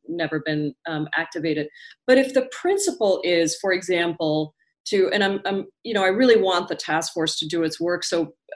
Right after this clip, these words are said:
anybody who might be <laughs> listening to this, this is not, I, I really want to be allowed to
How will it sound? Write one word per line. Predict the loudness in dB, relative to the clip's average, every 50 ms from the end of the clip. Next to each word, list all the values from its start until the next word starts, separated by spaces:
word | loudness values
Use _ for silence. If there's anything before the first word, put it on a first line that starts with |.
| -10 -10 -10 -6 0
anybody | 4 4 6 6 6 4 2
who | 2 0 0
might | 0 0 2
be | 4 4
<laughs> | 6
listening | 6 6 6 4 2 0 0 0
to | 0
this, | -2 -2 -2 -2
this | -2 -4 -4
is | -6 -6 -2
not, | 0 2 2 2 0 -2 -6 -16 -20 -20 _ _ -4
I, | -2 0 2
I |
really | 2 4 4 4 4 4
want | 4 2 2 0 0
to | 0
be | 2 2
allowed | 2 4 4 4 4 6 6 4 4 2 0 -4 -8 -6
to | -2 -2 -2 -2